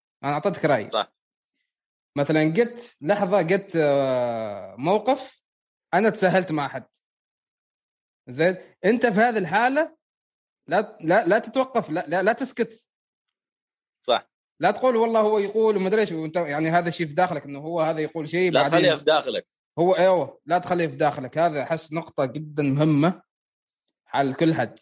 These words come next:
Speaker 2: بأنك أنت، أنت راح تحتفظ فيها وراح تنتظر اللحظة
Speaker 1: يكبر.
Speaker 2: على أساس إنك تطلعها.
Speaker 1: أيوه.
Speaker 2: ولا تذكر؟
Speaker 1: المشكلة الم-، أيوة، المشكلة يوم تطلع هذه تكون عاد في لحظة خلاص هذاك.
Speaker 2: أيوة.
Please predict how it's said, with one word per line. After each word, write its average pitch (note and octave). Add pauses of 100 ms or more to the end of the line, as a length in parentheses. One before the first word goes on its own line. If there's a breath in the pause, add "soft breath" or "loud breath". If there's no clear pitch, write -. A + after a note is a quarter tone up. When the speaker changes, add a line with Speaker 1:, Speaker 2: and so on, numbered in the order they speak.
Speaker 2:
بأنك D#3
أنت، D#3
أنت E3+
راح E3+
تحتفظ G3+
فيها F3+
وراح D#3+ (360)
تنتظر F3+
اللحظة F#3+
Speaker 1:
يكبر. F3
Speaker 2:
على F3+
أساس F#3+
إنك F3+
تطلعها. D#3 (340)
Speaker 1:
أيوه. C#3+
Speaker 2:
ولا - (340)
تذكر؟ C#3+
Speaker 1:
المشكلة A3+ (480)
الم-، F3+
أيوة، F#3+
المشكلة F#3
يوم D#3
تطلع A3+
هذه A#3 (360)
تكون F3+
عاد E3+
في D3+
لحظة F#3+
خلاص C3+
هذاك. D3+
Speaker 2:
أيوة. B2+